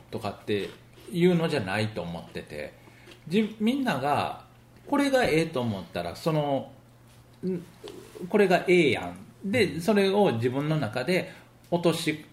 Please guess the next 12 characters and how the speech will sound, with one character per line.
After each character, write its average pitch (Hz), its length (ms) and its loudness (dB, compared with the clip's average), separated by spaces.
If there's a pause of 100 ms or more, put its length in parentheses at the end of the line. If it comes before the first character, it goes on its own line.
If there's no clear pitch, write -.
(180)
落 165 120 -2
と 156 400 0
せ - 280 -2
た 143 180 0
ら 156 380 2
自 123 140 0
分 123 180 -2
の 120 60 0
満 139 280 0
足 113 600 0 (520)
感 104 280 -6
が - 280 -12